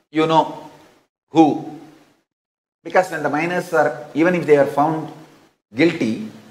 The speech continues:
convicted, they will only be taken to the reformation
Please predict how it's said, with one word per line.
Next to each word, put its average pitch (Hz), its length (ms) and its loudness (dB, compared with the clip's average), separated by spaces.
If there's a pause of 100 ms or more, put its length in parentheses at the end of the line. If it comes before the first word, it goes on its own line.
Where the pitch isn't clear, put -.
(120)
convicted, 165 800 2
they 220 160 8
will 226 100 6
only 247 160 -2
be 247 120 -6
taken 220 320 2
to 143 500 2 (1200)
the 165 120 4
reformation 196 760 0